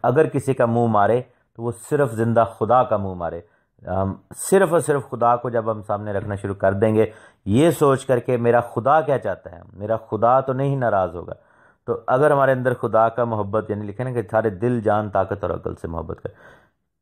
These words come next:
تب جو ہے بات بنے گی۔ اگر خداوند ہمارا ہر چیز کا فوکس بن جائے، ہر چیز کا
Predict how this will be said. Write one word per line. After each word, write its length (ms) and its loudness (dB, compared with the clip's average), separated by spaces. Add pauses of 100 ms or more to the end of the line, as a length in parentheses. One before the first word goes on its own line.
(100)
تب 260 -4
جو 100 0
ہے 120 0
بات 280 0
بنے 180 -12
گی۔ 300 -16
اگر 240 -2
خداوند 480 0
ہمارا 280 2
ہر 100 0
چیز 220 -8
کا 100 -2
فوکس 440 -2
بن 240 0
جائے، 140 0
ہر 140 -2
چیز 300 -6
کا 160 0